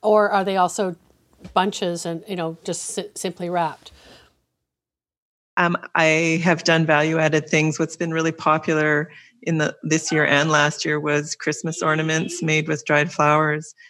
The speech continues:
Speaker 2: Wreaths are popular, but they're a higher price point, so they don't sell as much as my dried flower bunches.
Speaker 1: Wow.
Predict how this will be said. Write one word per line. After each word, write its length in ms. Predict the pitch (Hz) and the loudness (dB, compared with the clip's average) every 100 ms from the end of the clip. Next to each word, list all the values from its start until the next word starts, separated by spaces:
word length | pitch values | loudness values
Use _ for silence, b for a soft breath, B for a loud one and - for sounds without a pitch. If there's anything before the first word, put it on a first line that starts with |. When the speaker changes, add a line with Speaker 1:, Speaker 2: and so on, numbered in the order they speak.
| B B _ | B B _
Speaker 2:
Wreaths 340 | 170 208 - | -2 -2 -2
are 100 | 214 | -4
popular, 520 | 208 202 185 185 196 185 | 0 0 0 0 -4 0
but 160 | 180 | 0
they're 120 | 175 170 | 2 2
a 60 | |
higher 320 | 170 170 170 | 0 0 0
price 380 | 170 - 160 160 _ | -2 -2 -2 -4 _
point, 300 | 175 196 233 | 0 0 -4
so 160 | - 185 | -8 -4
they 160 | 160 | -4
don't 320 | 151 160 160 - | -2 -4 -6 -8
sell 320 | - 156 151 | -2 2 2
as 180 | 147 156 | -2 -2
much 280 | 143 143 - | -2 -2 -6
as 280 | 151 135 131 | -2 -2 -2
my 240 | 151 135 | -2 0
dried 360 | 131 135 127 135 | 0 0 0 -2
flower 320 | - 147 147 | -4 -4 -4
bunches. 600 | 143 - - - - - _ - | -4 -4 -6 -10 -14 -20 _ -6
Speaker 1:
Wow. 280 | 180 175 | -6 -6